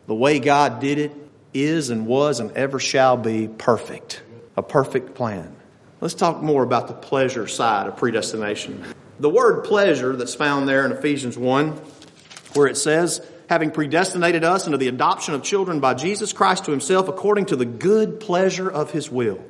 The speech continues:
The word pleasure means satisfaction or delight or wish or purpose.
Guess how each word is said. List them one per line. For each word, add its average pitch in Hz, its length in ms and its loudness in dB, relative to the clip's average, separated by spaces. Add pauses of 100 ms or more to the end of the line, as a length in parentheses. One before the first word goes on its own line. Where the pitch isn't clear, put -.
(460)
The 151 80 4
word 233 300 4
pleasure 180 480 2
means 143 400 0
satisfaction 160 1080 0 (280)
or 220 200 2
delight 160 640 2 (160)
or 214 340 2
wish 208 420 -2
or 170 160 2
purpose. - 840 -4